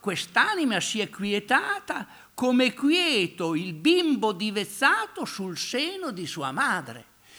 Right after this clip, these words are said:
Qui i-, i-, Dio viene paragonato a una madre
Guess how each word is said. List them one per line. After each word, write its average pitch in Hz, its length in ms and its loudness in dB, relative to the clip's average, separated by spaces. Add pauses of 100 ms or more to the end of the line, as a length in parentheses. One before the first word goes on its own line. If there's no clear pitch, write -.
(340)
Qui 359 420 -4
i-, 202 300 -10
i-, 302 140 -6
Dio 311 320 2
viene 208 240 -2
paragonato 208 800 4
a 196 40 4
una 220 260 2
madre 247 680 4